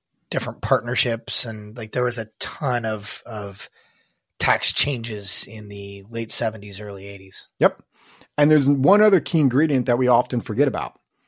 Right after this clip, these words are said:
Speaker 2: All of a sudden, there is a certain sex that wasn't going to work pre, call it nineteen eighty.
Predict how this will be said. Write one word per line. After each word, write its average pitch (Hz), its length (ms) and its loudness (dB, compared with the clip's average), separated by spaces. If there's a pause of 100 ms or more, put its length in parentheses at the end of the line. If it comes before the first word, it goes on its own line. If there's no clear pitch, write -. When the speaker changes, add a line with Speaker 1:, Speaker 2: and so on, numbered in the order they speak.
(760)
Speaker 2:
All 160 180 8
of 196 120 4
a 190 40 4
sudden, 139 600 4 (340)
there 143 360 4 (100)
is 135 340 6
a 110 500 2
certain 165 600 0
sex - 880 2 (1400)
that 139 240 6
wasn't 196 500 8
going 165 240 6
to 139 60 6
work 127 440 4 (100)
pre, 175 640 0 (520)
call 113 200 2
it - 60 -6
nineteen 104 360 -4
eighty. 90 380 -8